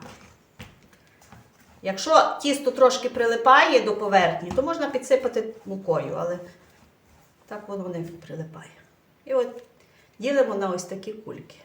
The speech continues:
Таке тісто також ідеально, тільки без горілки. Підійде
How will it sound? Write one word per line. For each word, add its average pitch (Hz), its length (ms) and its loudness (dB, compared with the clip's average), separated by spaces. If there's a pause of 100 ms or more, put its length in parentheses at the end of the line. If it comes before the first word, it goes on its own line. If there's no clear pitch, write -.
(260)
Таке 339 360 0
тісто 349 280 0
також 285 320 4 (120)
ідеально, 240 640 6
тільки 233 320 -4
без 254 260 6
горілки. 240 600 0 (420)
Підійде 240 680 2